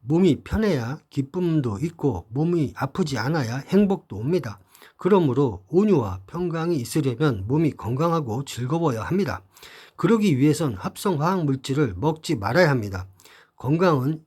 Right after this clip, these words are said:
현재의 결과입니다. 현재 건강에 문제가 있으면 잘못된 시기를 하고 있는 것입니다. 모세혈관의 이해가 없이는 인체의 비밀을 알 수 없습니다.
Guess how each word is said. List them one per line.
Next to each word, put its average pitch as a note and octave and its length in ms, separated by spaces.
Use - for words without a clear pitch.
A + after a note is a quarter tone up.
현재의 E3+ 600
결과입니다. C#3 720
현재 F3 580
건강에 D#3 500
문제가 C#3 480
있으면 A#2+ 580
잘못된 D#3+ 720
시기를 E3 600
하고 F3+ 300
있는 E3+ 240
것입니다. G2+ 520
모세혈관의 D#3+ 1200
이해가 D3+ 420
없이는 C3 580
인체의 F3+ 560
비밀을 D#3+ 560
알 A#2+ 220
수 C#3 380
없습니다. C#3+ 760